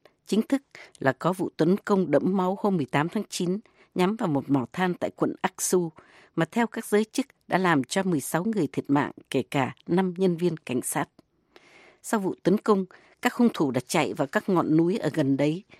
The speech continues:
phát động một cuộc truy lùng quy mô kéo dài năm mươi sáu ngày, có sự tiếp tay của khoảng mười ngàn người. Theo Tân Hoa Xã, thì các lực lượng an ninh cuối cùng đã đập tan băng đảng khủng bố,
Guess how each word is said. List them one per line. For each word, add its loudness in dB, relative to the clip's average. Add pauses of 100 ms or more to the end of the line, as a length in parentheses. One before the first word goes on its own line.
(220)
phát -2
động 0
một 0
cuộc -8
truy -2
lùng 2
quy -2
mô 0
kéo -4
dài -2
năm 0
mươi -2
sáu -2
ngày, -4 (360)
có -4
sự -2
tiếp -2 (100)
tay -2
của -6
khoảng -4
mười 6
ngàn 2
người. 0 (920)
Theo 2
Tân -2
Hoa 0
Xã, 0 (360)
thì -2
các -2
lực -4
lượng 2
an 0
ninh 0 (180)
cuối 0
cùng 4 (300)
đã 2
đập 0 (120)
tan 0 (180)
băng 2
đảng -2
khủng -2
bố, 2